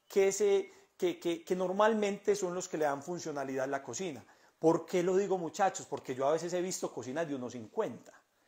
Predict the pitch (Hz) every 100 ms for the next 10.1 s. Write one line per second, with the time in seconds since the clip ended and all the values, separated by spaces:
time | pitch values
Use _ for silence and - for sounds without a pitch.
0 | _ _ _ _ _ - 175 180 208 208
1 | 196 180 175 165 233 240 233 226 208 -
2 | _ - 170 151 - 196 190 - 208 208
3 | - _ - - 165 147 233 226 220 165
4 | 170 175 170 147 139 143 170 175 143 127
5 | 135 151 180 170 170 147 143 196 151 143
6 | - 139 131 117 123 - 151 151 170 170
7 | - _ _ 139 139 135 131 135 131 127
8 | 147 151 170 160 127 143 165 156 156 147
9 | 147 143 127 135 131 131 131 160 180 -